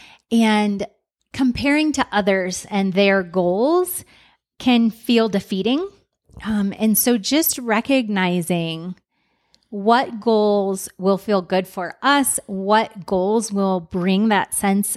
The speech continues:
of accomplishment, and to stay focused on ourselves and our challenges and our capabilities and not comparing it to someone else. And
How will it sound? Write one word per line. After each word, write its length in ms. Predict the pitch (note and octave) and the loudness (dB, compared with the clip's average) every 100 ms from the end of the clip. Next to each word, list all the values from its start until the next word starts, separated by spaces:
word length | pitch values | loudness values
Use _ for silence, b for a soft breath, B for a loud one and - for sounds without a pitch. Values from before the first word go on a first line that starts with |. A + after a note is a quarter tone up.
| - | -6
of 120 | F#3 | -4
accomplishment, 840 | F3 - F#3 A3+ A#3+ - C#4 D#4+ - b b b b b b _ | -4 -6 -8 -4 -4 0 -2 -2 -10 b b b b b b _
and 440 | A3 A3 A3 G#3+ F#3+ - | 0 4 4 2 -2 -6
to 120 | - A#3+ | -2 0
stay 320 | - C#4+ C#4+ | 2 2 2
focused 600 | C#4+ C#4+ E4 E4 - - - b b b b _ | 2 2 4 2 0 -8 -14 b b b b _
on 560 | - A3+ A3+ A3 G#3+ G#3 - - _ | -4 2 2 2 -2 -8 -12 -20 _
ourselves 720 | G3 F#3 - A3+ B3 C4+ B3 | -6 -4 0 2 2 2 -2
and 240 | - G#3 F#3+ - | -6 -6 -8 -8
our 560 | F#3+ G3+ G#3 G3+ G3+ - _ _ _ _ - | -4 0 0 0 -2 -8 _ _ _ _ -10
challenges 640 | - A#3 C#4 C4+ C#4+ A#3 | 0 4 4 2 0 -2
and 180 | - F#3+ | -4 -4
our 80 | F#3+ | -4
capabilities 1040 | - A3 G3+ - G#3+ F#3 E3+ E3+ A#3 A#3+ | -2 -2 -2 0 2 2 0 0 0 0
and 260 | - G3 G3 | -2 -2 0
not 520 | G3+ G3+ G3 F3+ - | 2 2 2 -2 -6
comparing 500 | F#3 E3+ F3 E3 D#3+ | -8 -6 -4 -6 -6
it 240 | D3+ G2+ - | -6 -8 -8
to 100 | - | -8
someone 600 | - F3+ F3 F3 E3+ E3+ - | -4 -4 -4 -6 -8 -10 -6
else. 380 | F#3+ F3+ F#3 - | -4 -4 -4 -2
And 280 | B3+ B3+ | 0 0